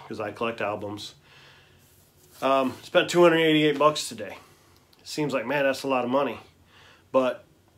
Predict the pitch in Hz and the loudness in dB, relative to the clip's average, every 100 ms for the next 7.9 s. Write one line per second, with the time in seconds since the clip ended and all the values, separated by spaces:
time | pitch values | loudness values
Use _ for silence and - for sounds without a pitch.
0 | _ 135 160 156 135 139 151 151 - _ | _ -2 0 2 2 0 -4 -8 -18 _
1 | _ _ _ _ _ _ _ - 151 147 | _ _ _ _ _ _ _ -4 2 4
2 | 151 156 156 156 180 139 123 120 123 123 | 4 2 2 4 2 2 -2 -2 -2 -2
3 | 120 - 156 156 160 143 135 147 139 131 | -2 0 0 2 -2 -4 -2 -2 -2 -6
4 | - 143 135 127 143 165 151 135 131 127 | -6 -2 0 0 0 -2 -2 0 0 0
5 | 127 - _ _ _ _ - - _ - | -4 -12 _ _ _ _ -14 -14 _ -2
6 | 131 131 123 120 - _ _ _ _ _ | 2 2 0 -6 -18 _ _ _ _ _
7 | _ _ _ _ _ 127 123 117 117 | _ _ _ _ _ -2 0 0 -4